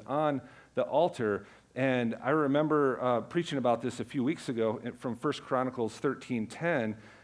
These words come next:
They were transporting that ark. They used those sticks that you see that are kind of a part of the ark. And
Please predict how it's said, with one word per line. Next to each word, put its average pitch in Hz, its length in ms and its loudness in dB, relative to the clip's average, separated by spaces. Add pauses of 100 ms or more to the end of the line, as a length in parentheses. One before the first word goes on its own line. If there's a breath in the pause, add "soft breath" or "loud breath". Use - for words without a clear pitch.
(140 loud breath)
They 139 100 4
were 123 100 2
transporting 156 800 2
that 107 300 -2
ark. 104 360 -2 (480 soft breath)
They 117 120 0
used 143 280 2
those 123 400 2
sticks - 580 -2
that 127 140 -4
you 113 120 -4
see 123 320 -2
that 117 120 0
are 110 120 2
kind 131 240 -2
of 104 100 -2 (220)
a 113 60 -4
part - 420 2
of 147 180 0
the 127 120 -2
ark. 104 380 -4 (480 loud breath)
And 123 400 0